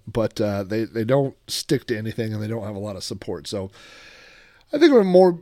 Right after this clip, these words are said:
more be like in a puppet show, you know, if you raised the puppet higher or lower, you could see that that animal had a body. He has on his typical drawstring, uh, pants. But let's talk about these hands. So the hands are just cut out,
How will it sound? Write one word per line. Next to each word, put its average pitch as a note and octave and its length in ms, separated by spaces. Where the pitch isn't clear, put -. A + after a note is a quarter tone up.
more F#3+ 260
be F#3+ 120
like E3+ 180
in D#3+ 120
a D3 100
puppet D#3+ 320
show, D3 340
you C#3 100
know, C#3 140
if B2+ 80
you C#3+ 160
raised C#3+ 580
the C#3+ 120
puppet C#3 320
higher C#3 380
or B2 160
lower, B2+ 260
you A#2 140
could A#2 160
see D3 200
that A2+ 280
that A#2 180
animal A2+ 640
had B2 400
a A#2 60
body. F#2+ 380
He G#2 180
has G#2 260
on G2+ 100
his G2 200
typical A#2+ 340
drawstring, G2+ 920
uh, E2+ 140
pants. D3 580
But E3+ 160
let's A#3 220
talk C4+ 160
about B3+ 160
these F#3 220
hands. D3+ 540
So E3 120
the D3+ 120
hands G3 480
are C#3+ 340
just C#3 300
cut G#3+ 480
out, E3 460